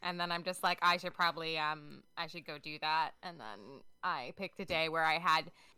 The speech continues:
not, like, nothing going on, but, like,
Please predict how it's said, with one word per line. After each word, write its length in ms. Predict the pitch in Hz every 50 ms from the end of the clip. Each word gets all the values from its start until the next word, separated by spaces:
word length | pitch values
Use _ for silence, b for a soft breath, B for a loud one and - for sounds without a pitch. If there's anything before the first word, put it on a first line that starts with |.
| - - -
not, 200 | 285 349 339 285
like, 160 | 302 - 208
nothing 440 | 208 170 160 170 - 240 240 247 240
going 260 | 254 254 262 262 269
on, 320 | 269 269 277 285 277 285
but, 160 | 233 220 -
like, 480 | 175 165 165 160 165 165 - - -